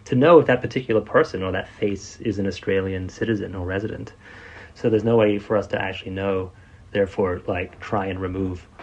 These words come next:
all Australian people. Uh, I could be an Australian resident living in New York, right? I could be an Australian resident traveling and visiting Italy. Or I could be, even if the photo's taken in Australia, I could be a U S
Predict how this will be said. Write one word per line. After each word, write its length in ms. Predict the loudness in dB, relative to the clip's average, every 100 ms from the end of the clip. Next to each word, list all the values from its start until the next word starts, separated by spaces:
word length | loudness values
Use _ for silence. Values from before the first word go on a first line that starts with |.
| -6
all 180 | 0 2
Australian 480 | 0 0 0 0 -6
people. 440 | -4 -4 -6 -10 -16 -20 -20 -14
Uh, 260 | -4 -2 -2 -6 -8
I 60 | -6
could 180 | -4
be 140 | 0 0
an 80 | 0
Australian 500 | -2 2 4 2 0
resident 420 | 0 0 -2 -4
living 260 | -4 -6 -6
in 100 | -4
New 140 | -2
York, 400 | 0 -2 -4 -14 -20 -20 -20 -8
right? 320 | 0 0 0 0
I 100 | -2
could 300 | 0 0 0
be 560 | 2 4 4 2 -2 -6
an 160 | -6
Australian 380 | -4 0 0 0
resident 500 | -4 -4 -6 -6 -8
traveling 580 | -6 -2 -2 0 -2 -2
and 120 | -4
visiting 300 | -4 -4 0
Italy. 360 | 0 0 -4 -8
Or 120 | 0 2
I 60 |
could 180 | 2 0
be, 340 | 2 2 2 -4 -20 -20 -20 -20 -2
even 180 | 2 4
if 80 | 2
the 80 | 2
photo's 380 | 8 10 8
taken 260 | 6 0 0
in 80 | -8
Australia, 420 | -8 -8 -6 -4
I 60 | -6
could 160 | -6
be 140 | 0 0
a 40 |
U 240 | 0 0
S 280 | 0 -2 -12